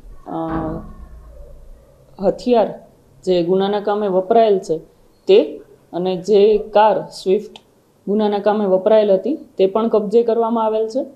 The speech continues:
આ સિવાય તેની પાસેથી એક બીજું ગેરકાયદેસર હથવા-, હથિયાર પણ મળી આવેલ છે, અ, જે બાબતે ઉદ્યોગનગર પોસ્ટેમાં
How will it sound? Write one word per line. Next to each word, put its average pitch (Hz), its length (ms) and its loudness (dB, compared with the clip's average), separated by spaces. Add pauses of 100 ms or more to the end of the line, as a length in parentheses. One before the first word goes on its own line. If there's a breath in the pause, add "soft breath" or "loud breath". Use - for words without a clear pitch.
(480)
આ 196 160 2
સિવાય 240 440 0
તેની 240 400 2
પાસેથી 240 680 0 (240)
એક 208 220 -2
બીજું 208 680 -2
ગેરકાયદેસર 226 680 2
હથવા-, 202 380 0
હથિયાર 233 360 0
પણ 247 280 0
મળી 214 340 4
આવેલ 185 260 -2
છે, 220 200 -8 (720 soft breath)
અ, 170 360 -4
જે 190 180 4
બાબતે 226 460 2
ઉદ્યોગનગર 240 760 0
પોસ્ટેમાં 196 600 -2